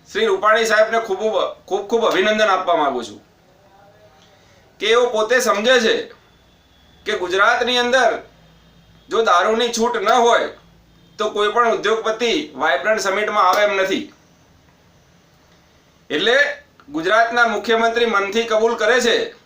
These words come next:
જે આપણી મુહિમ છે અને કે આપણી વાત તદ્દન સાચી છે, પરંતુ ક્યાંક મતબેંકની રાજનીતિ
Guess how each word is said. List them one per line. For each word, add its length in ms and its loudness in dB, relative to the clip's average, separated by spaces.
જે 140 -2
આપણી 260 2
મુહિમ 340 -2
છે 220 0
અને 380 -4
કે 80 -4
આપણી 280 0
વાત 280 0
તદ્દન 280 0
સાચી 400 0
છે, 260 -4
પરંતુ 600 0
ક્યાંક 280 0
મતબેંકની 720 0
રાજનીતિ 760 0